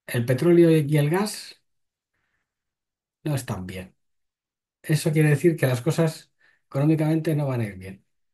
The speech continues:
Porque no, si no sube el precio de las materias primas combustibles, mal rollo. Aunque nos estén contando milongas,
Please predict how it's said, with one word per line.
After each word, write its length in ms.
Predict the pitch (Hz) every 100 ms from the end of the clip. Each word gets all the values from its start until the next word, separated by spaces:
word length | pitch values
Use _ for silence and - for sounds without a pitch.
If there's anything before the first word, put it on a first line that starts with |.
| _ _ _ _
Porque 280 | 120 120 123
no, 220 | 139 -
si 120 | 151
no 100 | 170
sube 180 | 185 147
el 80 | 135
precio 280 | 160 160
de 60 | 135
las 100 | 131
materias 360 | 131 151 143 117
primas 540 | 151 127 120 120 - _ _ _ _ _ _ _
combustibles, 1000 | 123 120 123 - 190 190 190 190 - _ _ _ _ _ _
mal 140 | 117 113
rollo. 300 | 107 92 113
Aunque 180 | 120 127
nos 120 | 123
estén 180 | - 160
contando 440 | 143 123 123 117
milongas, 580 | 117 139 180 202 226 -